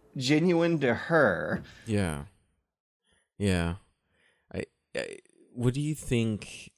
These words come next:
Speaker 2: um, of the voice actor for Sonic?
Speaker 1: I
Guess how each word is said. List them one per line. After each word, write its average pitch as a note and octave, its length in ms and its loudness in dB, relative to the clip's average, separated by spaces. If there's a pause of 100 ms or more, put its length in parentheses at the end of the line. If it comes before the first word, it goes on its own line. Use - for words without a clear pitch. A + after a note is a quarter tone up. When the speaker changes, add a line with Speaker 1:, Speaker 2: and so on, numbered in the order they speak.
Speaker 2:
um, E2+ 580 -4 (640)
of F#2+ 120 -2
the F2 80 -10
voice F2 340 -4
actor - 340 -10
for - 120 -20
Sonic? - 380 -10 (500)
Speaker 1:
I D3 1200 2